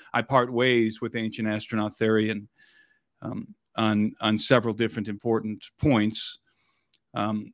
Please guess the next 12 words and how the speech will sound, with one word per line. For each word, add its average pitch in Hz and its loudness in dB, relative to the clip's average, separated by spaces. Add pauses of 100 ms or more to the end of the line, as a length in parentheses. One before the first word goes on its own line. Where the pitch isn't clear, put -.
so 135 6 (120)
we 143 2
can 139 -2
establish 131 0
right 127 0
off 110 0
the 117 -6
bat 120 0
from 147 4
a 139 4
biblical 120 -2
worldview 110 -2